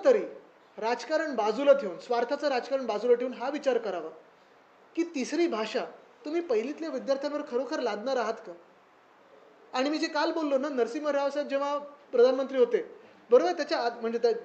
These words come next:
नुसतं प्रधानमंत्री होते तेव्हा नाही, त्यांच्या आयुष्यात अनेक भाषा त्यांना यायच्या, जवळपास चौदा की पंधरा भाषा त्यांना यायच्या,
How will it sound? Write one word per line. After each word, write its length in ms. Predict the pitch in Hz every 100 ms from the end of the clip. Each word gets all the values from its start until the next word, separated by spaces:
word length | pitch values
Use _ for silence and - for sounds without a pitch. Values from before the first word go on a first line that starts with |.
| 208
नुसतं 240 | 214 311
प्रधानमंत्री 460 | 262 277 285 285 277
होते 180 | 269 285
तेव्हा 180 | 294 269
नाही, 180 | 302
त्यांच्या 300 | 339 294 302
आयुष्यात 380 | 226 254 - 285 - - - - - -
अनेक 320 | 226 302 285
भाषा 260 | 247 277 302
त्यांना 180 | 294
यायच्या, 220 | 285 277 240
जवळपास 380 | 247 262 285
चौदा 220 | 240 233 -
की 100 | 302
पंधरा 300 | 247 240 285
भाषा 220 | 277 277
त्यांना 200 | 285 269
यायच्या, 300 | 247 233